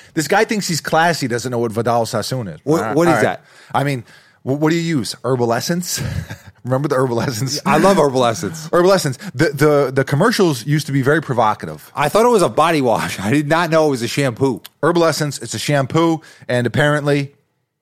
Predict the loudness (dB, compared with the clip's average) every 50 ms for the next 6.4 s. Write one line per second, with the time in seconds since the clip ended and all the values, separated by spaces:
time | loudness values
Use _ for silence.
0 | _ _ -6 -4 -2 -2 -2 -4 -6 -8 -8 -8 -10 -6 -2 -2 -2 -2 -4 -10
1 | _ -4 -2 -2 -2 -2 -4 -4 -4 -4 -8 -8 -6 -2 0 0 2 2 0 0
2 | -2 -2 -2 0 0 0 -2 -2 -4 -6 -2 -2 0 0 -2 -2 -8 -12 -14 -18
3 | -20 -20 -20 -20 -18 -8 -2 0 0 2 2 0 0 -2 -6 -12 _ _ _ -16
4 | -6 -2 0 0 2 0 0 -2 -6 -6 -2 -2 0 0 0 -2 -4 -6 -10 _
5 | _ _ _ _ _ _ -6 -4 -4 -4 -4 -4 -4 -4 -4 -4 -6 -10 -12 -8
6 | -4 -2 -2 -2 -4 -6 -10 -12